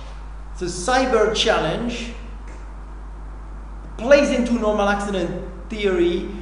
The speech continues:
because it increases the tight coupling of the nuclear system. 'Cause the whole, you know, the <clears throat> normal accident theory is essentially saying we cannot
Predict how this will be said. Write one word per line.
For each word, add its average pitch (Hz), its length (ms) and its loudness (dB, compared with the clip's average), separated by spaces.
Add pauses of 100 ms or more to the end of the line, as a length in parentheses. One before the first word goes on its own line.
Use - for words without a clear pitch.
(320)
because 226 440 2
it 226 100 0
increases 226 580 -2
the 185 180 0
tight 220 280 4
coupling 185 460 4
of 156 140 -2
the 156 100 0
nuclear 160 380 0
system. 156 340 -6 (720)
'Cause 185 100 -4
the 208 80 6
whole, 247 540 -2
you 202 120 2
know, 180 320 2 (140)
the 190 160 4
<clears throat> - 240 0 (240)
normal 202 240 8
accident 202 420 2
theory 147 520 0 (260)
is 165 140 -2
essentially 202 580 2
saying 151 680 -2 (320)
we 185 140 -2
cannot 214 840 4